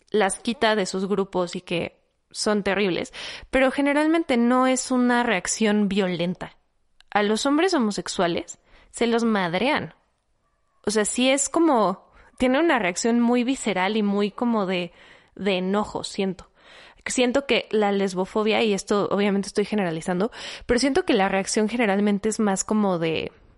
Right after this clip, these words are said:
se retraen un poco, o incluso como de miedo, lo cual está muy mal.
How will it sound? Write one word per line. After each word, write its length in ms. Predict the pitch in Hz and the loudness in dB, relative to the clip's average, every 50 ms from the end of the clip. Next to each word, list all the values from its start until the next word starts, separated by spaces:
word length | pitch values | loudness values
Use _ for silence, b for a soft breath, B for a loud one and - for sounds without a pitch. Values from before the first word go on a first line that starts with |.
| _ _ _ _ _ - - _ - _ _ _ | _ _ _ _ _ -20 -20 _ -20 _ _ _
se 220 | - - - 208 202 | -10 -4 -2 0 0
retraen 560 | 196 196 190 196 - 208 202 208 214 226 220 | 2 0 -2 0 0 0 0 2 2 2 2
un 100 | 220 214 | 0 0
poco, 340 | - - 202 214 - 185 180 | 0 -2 -4 -2 0 0 0
o 160 | - 180 208 220 | 2 2 2 2
incluso 420 | 233 233 - 254 269 - 381 381 | 2 2 2 0 0 2 0 0
como 280 | - 269 220 190 185 180 | 2 2 2 2 2 0
de 120 | 180 175 | 0 0
miedo, 500 | 175 180 185 185 185 190 190 196 190 320 587 - - _ _ _ _ _ _ _ _ _ _ _ _ _ _ _ _ - | 0 0 0 0 0 0 0 0 0 -2 -4 -4 -10 _ _ _ _ _ _ _ _ _ _ _ _ _ _ _ _ -2
lo 160 | - 202 208 | 0 0 2
cual 180 | - 214 208 220 | 2 2 2 2
está 240 | 214 - - - 196 | 0 -2 -2 -2 0
muy 220 | 202 202 202 196 190 | 0 0 0 0 0
mal. 280 | 180 143 - - 349 | -2 -2 -4 -4 -6